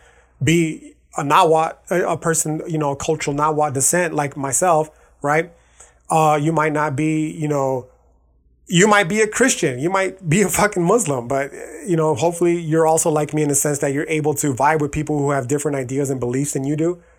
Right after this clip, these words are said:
right? So the reason why I'm qualifying it then is saying that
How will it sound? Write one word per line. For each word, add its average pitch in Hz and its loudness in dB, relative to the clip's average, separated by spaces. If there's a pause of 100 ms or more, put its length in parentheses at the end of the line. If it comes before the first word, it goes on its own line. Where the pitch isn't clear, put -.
(160)
right? 160 0 (280)
So 175 0
the 165 0
reason 170 2
why 160 2
I'm 131 -2
qualifying 147 -2
it 127 -8
then 131 -6
is 127 -4
saying 139 -2
that 127 -6